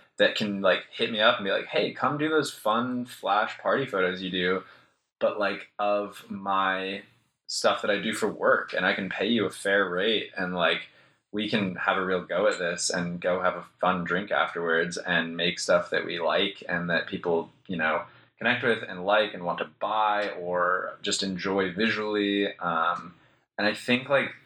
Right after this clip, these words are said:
it's been something that's really struck me, yeah, living down here. There is kind of more of an existence of, like, the middle class and this ability to have, there's more government support and, like, kind of belief in people doing their own thing. So it's, like,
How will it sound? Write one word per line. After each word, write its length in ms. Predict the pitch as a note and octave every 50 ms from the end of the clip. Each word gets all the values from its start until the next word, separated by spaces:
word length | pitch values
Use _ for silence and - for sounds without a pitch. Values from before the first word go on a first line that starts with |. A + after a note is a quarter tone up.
| _ _ _ _ _ _ _ _ _ _ _ -
it's 200 | A2+ G#2+ - -
been 400 | - - A2 G2+ G#2 G#2 G2+ G2
something 420 | - - G#2 F#2+ F#2 F2+ F#2+ F2+
that's 360 | F2+ F2 F2+ F2+ - - - -
really 180 | F#2 E2+ E2+
struck 360 | - - - - F#2+ F2+ -
me, 100 | F2+ E2
yeah, 260 | F2 F2 E2 E2 D#2+ D#2+
living 360 | E2+ F2+ F#2 F#2 F#2+ F#2+ F#2
down 260 | F2+ E2+ E2+ E2 F2 -
here. 240 | - F2+ E2 E2 E2+
There 140 | F2+ F#2+ G2
is 200 | G#2 G#2 G#2 -
kind 180 | - A2+ G#2 G2+
of 100 | F#2 F#2+
more 140 | F#2+ F#2+ F#2+
of 80 | F2+
an 60 | F2
existence 500 | F#2 F2+ E2+ F#2 F2 - - F#2+ F#2 -
of, 60 | F2+ F#2
like, 160 | F2+ F2 -
the 60 | F2+
middle 240 | F2 F2+ F2 E2+ E2+
class 580 | - - - F2+ F2+ F#2 F2 F2 F2 - -
and 120 | G2+ G2 F#2
this 220 | F2+ - - - - - - - - - _ _ -
ability 460 | - F#2 - A2+ G#2+ G#2 G#2 G2 F#2+
to 60 | F2+
have, 380 | F2 - F#2 F2+ F2 E2+ - - - - - G#2+
there's 260 | G#2+ G2+ G2+ G2 G#2
more 440 | G#2 G#2 G#2 G2+ G2+ F#2+ F#2 - -
government 360 | - A2 G#2 G#2 G2+ G2 - -
support 520 | - G#2 - - - A2 G#2+ G#2 G2+ F2+
and, 80 | F#2+ F#2
like, 160 | F#2 F2+ -
kind 120 | G2+ F#2
of 80 | F2+ F2
belief 460 | F2+ F2 F2 F2 F2+ F2+ F2 - -
in 140 | F#2 F2 F2
people 560 | F2 F2+ F2 - F2 F2 E2+ E2+ E2 - - - - - - _ _ _ _ _ _ _ _
doing 300 | - G2+ G2 F#2 F2+ F2+
their 160 | F2 E2+ E2 D#2+
own 140 | E2 E2
thing. 640 | E2 - - - - G2 F#2 F2+ E2+ D#2+ D2+ - - -
So 220 | - - F#2 E2
it's, 140 | D2+ C#2+ -
like, 200 | - D2 - -